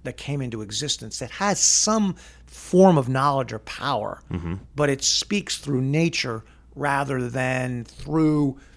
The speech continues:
Speaker 1: first of all, prayer, like, you know, talking to God himself, like a personal relationship, as a, as a Christian would put it,
Speaker 2: Mm-hmm.
Speaker 1: uh, or through the, the words that have been given to, through prophecy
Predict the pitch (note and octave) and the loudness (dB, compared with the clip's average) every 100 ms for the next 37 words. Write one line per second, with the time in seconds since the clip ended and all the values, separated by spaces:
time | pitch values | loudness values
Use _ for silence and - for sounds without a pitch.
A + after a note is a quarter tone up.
0 | - - F3+ E3 C#3 C3 - G#3 G3 C#3+ | -20 0 2 2 0 0 0 4 4 4
1 | C3+ - - - - B2+ - - F3 F3+ | 0 -6 -16 -18 -12 -12 -6 4 4 4
2 | C#3+ A#2+ B2 A#2 A2+ - A#2 - - - | -2 -4 -6 -6 -8 -8 -8 -10 -14 -14
3 | - - D#3+ C3 A#2+ A2+ - A#2+ G2+ F#2+ | -10 0 0 0 -4 -6 -6 -10 -12 -12
4 | - G2+ - B2+ - G#2+ G#2+ G#2+ G#2 - | -12 -12 -10 -10 -8 -10 -12 -10 -10 -12
5 | - G2 E2+ F2+ A2 - - - C3+ A#2 | -10 -8 -4 -6 -8 -16 -20 -4 -2 0
6 | A2+ - - G#3+ F3+ D#3+ C#3 - - - | -2 -4 2 6 8 6 2 -8 -20 -6
7 | D#3+ C#3+ C#3+ C#3+ C#3+ C#3 C#3+ D#3 D#3 B2 | -2 -2 -2 -8 -6 -4 0 2 2 0
8 | C3+ A#2+ B2 A#2+ B2 A#2+ A#2 - - C3 | -4 -6 -8 -8 -8 -8 -14 -16 -8 -8
9 | - G#3 G#3+ B2 - - | 2 2 2 0 -6 -8